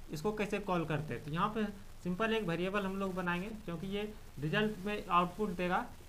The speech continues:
दो number को जोड़ के ये function इसी को example में हम लोग लेके चलते हैं, एक int नाम का result बनाए। उसके बाद दोस्तों आपको call करने के लिए simple है, इस function का नाम यहाँ पे आप लिखिए add equal to, sorry,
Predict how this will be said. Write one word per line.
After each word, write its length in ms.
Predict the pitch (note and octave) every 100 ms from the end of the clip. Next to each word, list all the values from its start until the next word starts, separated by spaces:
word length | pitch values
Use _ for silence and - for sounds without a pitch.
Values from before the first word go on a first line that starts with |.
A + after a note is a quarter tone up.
| - - - - - - - - - C3+
दो 100 | F3+
number 280 | F#3 F#3+ F#3
को 140 | F#3
जोड़ 220 | E3+ F3 D#3+
के 100 | E3+
ये 140 | D#3+
function 400 | D3+ D3+ D#3 A3 - - - -
इसी 240 | D3+ E3 F3+
को 180 | F#3+ F#3
example 420 | F3 E3+ E3+ F3+
में 80 | F3
हम 140 | E3+ E3+
लोग 160 | E3+
लेके 220 | E3+ D#3+ E3+
चलते 240 | E3 G#3
हैं, 60 | G3+
एक 100 | G3 F3
int 220 | F3+ F3
नाम 180 | F3+ F3
का 100 | F3
result 300 | E3 F3 F3+
बनाए। 240 | F3 G3+ - - - -
उसके 220 | D#3 A3+
बाद 140 | A3+
दोस्तों 240 | A3 G#3+ A3
आपको 200 | A3 G#3+
call 240 | G#3 G3+
करने 280 | G3+ F#3+ F3+
के 100 | F3
लिए 120 | F3+
simple 440 | E3+ F#3 F#3 G3 G3
है, 120 | A3 - - F3+
इस 120 | -
function 400 | - E3+ G3 G3
का 120 | G3
नाम 280 | F3 F3+ F#3+
यहाँ 140 | F3+ F3
पे 120 | F#3+
आप 140 | F3+
लिखिए 320 | F#3+ F3+ G#3 G#3+ D3+ D#3
add 200 | F3+ A3 - - - - - - - - - - - - E3
equal 340 | D#3 F#3 F3+ F3
to, 140 | G#3+ B3 - - - - - - - - - - - - - - - - - - - - - - -
sorry, 320 | D#3 D#3